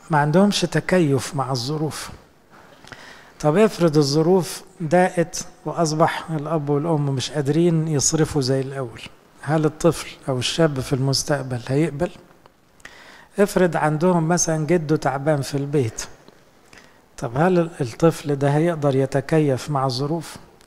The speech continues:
افرض ارتبطوا بزيارة وهو عاوز يفضل يلعب على التلفزيون ويعلي ويتفرج على فيديو، دلوقتي عندهم ضيوف. إذن أحد الفضائل اللي عاوزين نغرسها في أولادنا،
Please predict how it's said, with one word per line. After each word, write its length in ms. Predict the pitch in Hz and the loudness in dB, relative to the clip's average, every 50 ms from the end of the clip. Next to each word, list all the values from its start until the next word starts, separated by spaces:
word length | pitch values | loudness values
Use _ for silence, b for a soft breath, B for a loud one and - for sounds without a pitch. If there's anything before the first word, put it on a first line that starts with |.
| b b b b b b b b _ - | b b b b b b b b _ 0
افرض 360 | 202 185 - - 165 156 139 | 2 2 2 -2 -2 0 -2
ارتبطوا 640 | 156 139 - - 190 185 175 175 170 165 - 160 | -2 -4 0 0 0 2 2 2 -2 -2 -2 -4
بزيارة 720 | 143 143 147 127 135 156 160 160 160 151 139 131 120 139 147 | -2 -2 -2 -2 0 0 2 2 2 2 2 0 -2 -2 0
وهو 240 | 135 147 165 170 165 | 2 2 4 6 6
عاوز 320 | 151 156 165 160 151 135 | 6 6 6 6 6 4
يفضل 360 | 156 165 151 139 151 147 143 | 2 2 2 2 0 0 2
يلعب 360 | 151 160 156 147 147 147 131 | 2 2 2 2 2 0 0
على 120 | 131 139 143 | -2 -4 -4
التلفزيون 720 | - - 151 135 139 131 143 139 127 131 151 156 156 151 | -4 -4 -4 -4 -2 -2 -2 -2 0 2 2 2 2 2
ويعلي 520 | 147 139 143 139 127 156 160 147 143 143 | 0 0 0 0 0 0 0 2 2 0
ويتفرج 580 | 139 135 139 131 - - 156 147 139 143 135 123 | 2 0 0 -2 0 0 0 0 0 -2 -4 -4
على 340 | 131 131 139 135 131 131 131 - - - - - - - _ - | -4 -4 -2 -2 -2 -4 -4 -8 -14 -20 -20 -20 -20 -20 _ -2
فيديو، 320 | 135 147 151 131 120 127 120 | 2 2 2 2 0 -4 -4
دلوقتي 440 | 117 131 127 151 160 156 - - | -4 -2 0 2 2 2 0 -2
عندهم 420 | 151 147 147 147 160 165 165 160 147 | -2 -2 0 2 2 4 4 2 2
ضيوف. 480 | 127 156 170 185 190 151 120 - - - - - - - - - - _ _ B B B B B B B B B B B B _ - | 4 4 6 6 6 4 2 -4 -12 -14 -18 -20 -20 -20 -20 -20 -20 _ _ B B B B B B B B B B B B _ 0
إذن 300 | 175 156 160 180 175 185 | 2 4 4 4 4 4
أحد 360 | 202 214 185 - 196 180 160 | 0 0 0 2 0 2 2
الفضائل 680 | 165 143 - - - 156 139 151 170 160 143 156 147 123 117 - - B B B B B B B B B B B B B _ - | 0 -2 -2 0 -2 0 2 4 2 2 2 0 -4 -4 -6 -10 -16 B B B B B B B B B B B B B _ -4
اللي 180 | - 147 147 147 | -2 2 2 2
عاوزين 460 | 139 147 147 139 135 156 190 185 170 | 2 2 0 0 0 0 0 2 2
نغرسها 520 | 151 135 120 147 147 175 165 - - 139 | 0 0 0 2 2 2 0 0 -4 -6
في 160 | - - - - | -6 -6 -8 -4
أولادنا، 520 | 139 139 135 151 160 143 127 143 143 131 | -4 -2 0 0 -2 -2 -2 -2 -2 -2